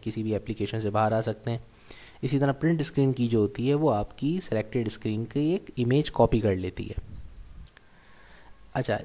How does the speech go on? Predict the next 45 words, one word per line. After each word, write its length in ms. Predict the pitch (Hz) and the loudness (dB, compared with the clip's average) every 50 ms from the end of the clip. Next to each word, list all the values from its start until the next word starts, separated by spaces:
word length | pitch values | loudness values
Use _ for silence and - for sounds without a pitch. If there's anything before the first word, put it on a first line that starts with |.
| - 165 | -2 -4
इस 140 | - - - | -2 0 4
तरह 260 | 208 196 196 196 180 | 4 6 6 4 4
हमारे 240 | - 123 127 147 160 | 4 4 6 6 6
पास 180 | 175 196 180 - | 6 6 4 2
अब 320 | - - - 113 123 131 | -2 -8 -6 -2 2 4
आज 200 | 131 123 135 - | 4 4 4 4
के 100 | - 156 | 2 4
दौर 180 | 143 139 143 139 | 6 6 6 6
में 200 | 151 156 156 151 | 4 4 4 4
मुख्तलिफ 380 | 135 123 - - 143 139 139 - | 2 0 0 0 0 -2 0 0
किस्म 240 | - 135 123 120 120 | -2 -2 0 0 0
के 100 | 123 123 | 0 -2
कीबोर्ड्स 380 | - - 113 107 113 117 113 110 | -2 -2 0 2 2 2 2 2
आते 220 | 101 98 - 113 | 0 -2 -2 -4
हैं। 80 | 110 - | -4 -4
तो 60 | 117 | -4
कुछ 240 | - - 120 - - | -2 -4 -4 -4 -6
कीबोर्ड्स 380 | - - 120 117 123 120 120 | -6 -4 0 0 2 2 2
ऐसे 160 | 117 - - 135 | 0 2 2 2
होते 140 | 127 - 135 | 2 2 2
हैं 80 | 127 | 2
जिनमें 220 | 127 120 120 123 123 | 2 2 2 2 0
मल्टीमीडिया 680 | 117 110 110 110 107 120 120 117 113 113 110 120 127 127 | 0 0 0 0 -2 -2 -2 -2 0 0 0 0 0 0
कीज़ 280 | 120 - 120 120 117 107 | 2 2 0 0 0 0
भी 100 | 110 107 | 0 0
होती 280 | 101 95 95 - 101 | 0 0 -2 -4 -6
हैं 60 | 101 | -6
अलग 160 | 95 - - - | -6 -6 -8 -6
से 140 | - 143 | -4 -2
ना, 120 | 147 165 156 | -2 0 0
तो 120 | 143 127 | 0 0
वो 140 | 120 131 139 | 0 0 0
भी 120 | 135 147 151 | 0 0 0
सारे 240 | - - 123 123 127 | 2 2 2 2 2
शॉर्टकट 440 | - 113 110 110 - - 120 - | 0 0 0 0 0 -2 -2 -2
के 120 | - - 113 | -2 -6 -4
काम 220 | 107 104 107 110 | -2 -2 -2 -2
कर 160 | 107 - 104 | -2 -2 0
रही 120 | 104 104 107 | 0 0 0
होती 240 | 113 110 110 113 120 | 0 -2 -2 -4 -4
हैं। 80 | 120 | -4
उसकी 240 | 113 110 - - 110 | -4 -6 -6 -6 -6
मदद 200 | 101 98 98 98 | -6 -4 -6 -6
से 140 | - - - | -6 -6 -4
आप 180 | - - - | -4 -6 -4